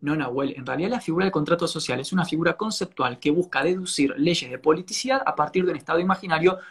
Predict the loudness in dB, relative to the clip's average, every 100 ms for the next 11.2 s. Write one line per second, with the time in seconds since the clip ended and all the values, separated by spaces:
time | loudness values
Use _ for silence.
0 | 4 6 6 2 0 2 4 4 4 2
1 | 2 0 2 6 8 8 6 0 2 2
2 | 6 4 4 -4 2 4 4 2 2 2
3 | 2 2 0 -2 -4 -2 -2 -2 -4 -2
4 | 0 0 0 0 -4 -20 _ -8 -6 -2
5 | 0 0 0 4 6 6 0 -6 -2 2
6 | 2 4 4 4 2 -2 -4 -4 0 2
7 | 2 2 0 2 2 2 2 0 0 -2
8 | -2 0 4 6 4 2 2 4 4 4
9 | 0 0 2 2 2 -4 _ _ _ 2
10 | 4 4 2 2 0 0 -2 2 4 6
11 | 6